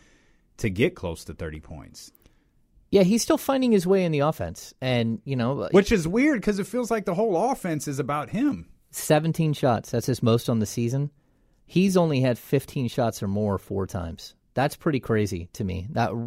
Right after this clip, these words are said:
Speaker 2: really, for a guy who's that efficient and effective, and, um, that, that to me is, is pretty stunning. He's got, oh boy, he's got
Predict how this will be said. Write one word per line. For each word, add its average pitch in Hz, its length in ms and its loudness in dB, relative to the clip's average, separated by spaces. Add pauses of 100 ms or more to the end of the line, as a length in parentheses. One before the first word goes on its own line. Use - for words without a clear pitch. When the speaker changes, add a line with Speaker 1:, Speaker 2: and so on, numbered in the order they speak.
(100)
Speaker 2:
really, 117 340 2
for 107 240 -4
a 98 80 -2
guy 107 300 0
who's 95 280 -4
that 92 380 -2 (500)
efficient 110 640 0
and 101 140 -4
effective, 104 760 -4
and, 95 480 -2 (640)
um, 90 500 -2
that, 101 360 0
that 104 260 -2
to - 120 -8
me 107 180 2
is, 101 160 -2
is 107 200 -4
pretty 110 220 -2
stunning. 113 400 -4
He's 165 320 -2
got, 101 380 0 (1000)
oh 101 160 0
boy, 85 400 -2 (100)
he's 117 220 -6
got 92 320 -2